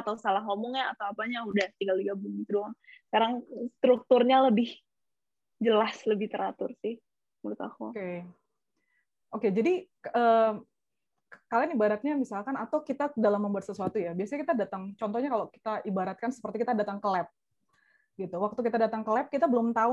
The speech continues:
Speaker 2: nih mau ngapain. Ya, kita hanya lakukan research yang kita bisa dengan pengetahuan yang kita punya, gitu. Dan lama-lama karena itu reguler, karena itu rutin, kita kemudian harus mulai nih menyusun waktu, berapa kali kita ke lab, berapa lama kita di lab,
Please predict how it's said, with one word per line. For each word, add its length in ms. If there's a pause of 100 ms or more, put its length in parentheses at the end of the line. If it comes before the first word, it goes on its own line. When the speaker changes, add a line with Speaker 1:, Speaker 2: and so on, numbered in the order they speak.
Speaker 2:
nih 80
mau 160
ngapain. 400 (480)
Ya, 480
kita 240
hanya 160
lakukan 320
research 480
yang 160
kita 320 (160)
bisa 560
dengan 240
pengetahuan 400
yang 80
kita 160
punya, 320
gitu. 240 (720)
Dan 240
lama-lama 560
karena 320
itu 240
reguler, 560 (320)
karena 240
itu 160
rutin, 560
kita 160
kemudian 240
harus 240
mulai 320
nih 320
menyusun 320
waktu, 800 (280)
berapa 320
kali 240
kita 240
ke 80
lab, 560
berapa 320
lama 240
kita 160
di 160
lab, 480